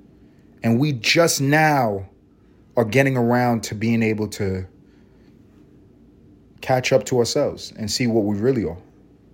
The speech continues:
And hopefully people will grow out of, like, whatever fucking human function it is, where somebody individually could be a goddamn genius, and they assign themselves to a group, or they get put in a group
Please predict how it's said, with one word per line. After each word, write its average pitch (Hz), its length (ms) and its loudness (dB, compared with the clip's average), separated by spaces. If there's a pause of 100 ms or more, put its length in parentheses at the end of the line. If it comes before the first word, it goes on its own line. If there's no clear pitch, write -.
(160)
And 110 80 -12
hopefully 147 420 0
people 143 400 -2
will 135 300 -2 (580)
grow 127 340 4
out 127 160 6
of, 110 160 0
like, 101 400 -2
whatever 120 420 0
fucking 123 400 -2
human 123 320 -2
function 127 460 -2
it 90 120 -4
is, 92 320 -4 (400)
where 98 100 -2
somebody 127 560 2
individually 127 720 2
could 107 180 -8
be 113 140 -2
a 95 60 0
goddamn 117 720 -2
genius, 110 760 -2 (380)
and 107 120 -2
they 101 160 -4 (120)
assign 123 400 0
themselves 113 400 0
to 104 120 -2
a 95 40 -4
group, 113 420 0
or 104 80 0
they 95 240 0 (280)
get 120 260 2
put 127 160 0
in 120 120 0
a 113 40 -2
group 120 380 -4